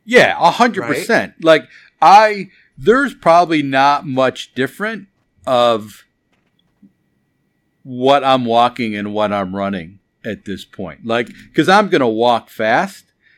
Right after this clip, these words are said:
Speaker 1: and then I'm gonna speed it up to a very easy conversational pace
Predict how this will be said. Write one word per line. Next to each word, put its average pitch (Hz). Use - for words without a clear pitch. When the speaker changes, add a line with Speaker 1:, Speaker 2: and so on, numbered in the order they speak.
Speaker 1:
and 139
then 147
I'm 147
gonna 143
speed 151
it 135
up 160
to 123
a 113
very 135
easy 123
conversational 123
pace 117